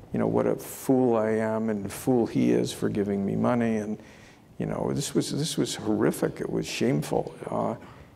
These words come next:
and, um, I'm sort of sitting there taking it. Then I realize I can't, I can't, I can't take it anymore. It's so awful, and, <laughs> you know, my face starts getting red. I realize I'm gonna start crying.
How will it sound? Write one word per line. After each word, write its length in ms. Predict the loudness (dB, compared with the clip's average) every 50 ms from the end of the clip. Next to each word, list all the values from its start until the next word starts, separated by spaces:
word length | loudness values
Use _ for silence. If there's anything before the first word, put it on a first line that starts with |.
| -14 -6 -2
and, 320 | 0 2 2 4 4 4
um, 280 | 4 4 2 0 -2 -4 -2
I'm 140 | -2 -2 -2
sort 240 | 0 2 2 2 2
of 60 | 2
sitting 320 | 2 2 2 2 2 2
there 160 | 2 0 0 0
taking 380 | 2 4 2 4 4 2 0
it. 160 | 0 -2 -2
Then 180 | 0 0 2 4
I 40 | 4
realize 480 | 2 4 4 4 4 4 2 2 0
I 100 | 0 -4
can't, 280 | 0 0 0 0 0 0 0
I 80 | -2 -2
can't, 240 | 0 0 0 2 0
I 80 | -2
can't 280 | 0 2 2 2 2 2
take 240 | 2 2 2 4 2
it 120 | 2 2
anymore. 340 | 2 0 0 0 0 0 0
It's 140 | -2 0 0
so 180 | 2 4 4 4
awful, 400 | 4 2 2 0 -4 -4 -6 -12 -18 -20 -20 -20 -20 -20 -16 -6 -2
and, 240 | -2 0 0 0 -2
<laughs> 60 | -4
you 60 | -6
know, 260 | -10 -10 -6 -6 -4 0
my 80 | 0 -2
face 360 | 0 0 0 0 0 0 -2
starts 380 | -2 0 2 2 2 2 0 0
getting 280 | 0 0 2 2 2
red. 260 | 2 2 2 2 2 0 -6 -12 -16 -16 -10 -2
I 60 | 0 2
realize 440 | 2 4 4 4 4 2 0 -2
I'm 80 | -2 -2
gonna 160 | -2 -2 -4
start 340 | -4 -4 -4 -2 -4 -4 -4
crying. 420 | 0 2 2 4 4 2 0 -2